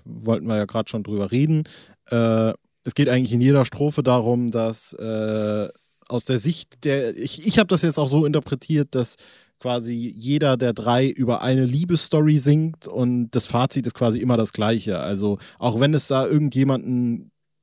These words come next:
gibt, der klüger oder stärker als ich ist, ähm, das,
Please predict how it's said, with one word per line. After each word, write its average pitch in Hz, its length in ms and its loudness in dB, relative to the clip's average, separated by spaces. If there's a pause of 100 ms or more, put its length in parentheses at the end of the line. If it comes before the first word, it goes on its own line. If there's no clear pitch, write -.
(120)
gibt, - 340 0
der 120 420 2
klüger 143 640 2
oder 110 160 2
stärker 151 520 0
als 135 240 -2
ich 165 200 -4
ist, 175 320 -2 (580)
ähm, 123 680 0 (1400)
das, 123 420 -4